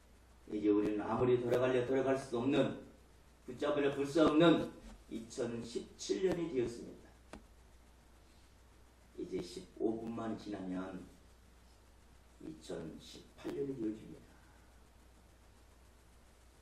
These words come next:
이제 우리는 지나간 시간은 시간대로 내어주고,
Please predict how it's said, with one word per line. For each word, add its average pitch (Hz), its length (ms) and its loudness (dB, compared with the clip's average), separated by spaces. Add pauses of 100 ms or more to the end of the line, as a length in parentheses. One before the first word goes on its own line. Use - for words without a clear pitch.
(300)
이제 95 100 -6
우리는 101 460 -2 (920)
지나간 90 560 -6 (800)
시간은 135 640 0 (540)
시간대로 151 640 0
내어주고, - 720 -2